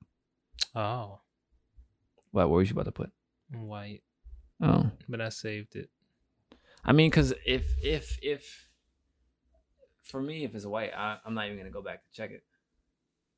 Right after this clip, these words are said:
Speaker 1: Oh, yeah. Yeah, you do have a point there.
Speaker 2: That's all.
Speaker 1: All right. Well,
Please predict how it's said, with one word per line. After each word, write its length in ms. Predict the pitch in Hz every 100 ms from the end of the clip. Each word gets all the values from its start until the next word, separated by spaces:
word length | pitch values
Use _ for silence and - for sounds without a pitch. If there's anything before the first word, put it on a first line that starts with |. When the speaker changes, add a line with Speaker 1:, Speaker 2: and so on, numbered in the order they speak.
| _ _ _ _ _ _ _ - _ _ -
Speaker 1:
Oh, 180 | 139 120
yeah. 180 | 104 104 _
Yeah, 120 | 120 113
you 120 | 107
do 120 | 107
have 120 | 104
a 60 | 104 - -
point 160 | 110 -
there. 220 | 110 110 _ _ _
Speaker 2:
That's 160 | 107 101
all. 220 | - 104 _ _ _ _ _ _ - _ _
Speaker 1:
All 60 | 269
right. 160 | 240 226 - _
Well, 340 | 185 214 254